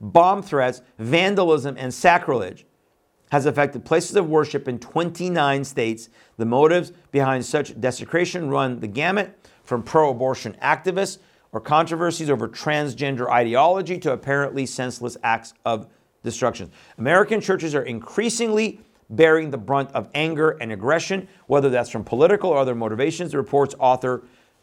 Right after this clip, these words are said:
uh, states. Those contributes to the environment of hostility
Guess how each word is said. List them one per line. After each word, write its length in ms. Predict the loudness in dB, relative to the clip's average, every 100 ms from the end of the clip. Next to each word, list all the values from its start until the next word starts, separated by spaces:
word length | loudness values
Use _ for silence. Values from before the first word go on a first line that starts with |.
| -2
uh, 320 | 0 2 0 -6
states. 580 | -6 4 4 4 -10 -12 _ _ _ _ _ _ _ _ _ _ _ _ _ _ _ _ _ _ 4
Those 320 | 6 6 2
contributes 680 | -6 -2 -2 0 -2 -2 -6
to 120 | -4
the 100 | -2
environment 460 | 2 4 4 2
of 60 | -8
hostility 880 | -2 -2 -2 -2 2 2 0 -4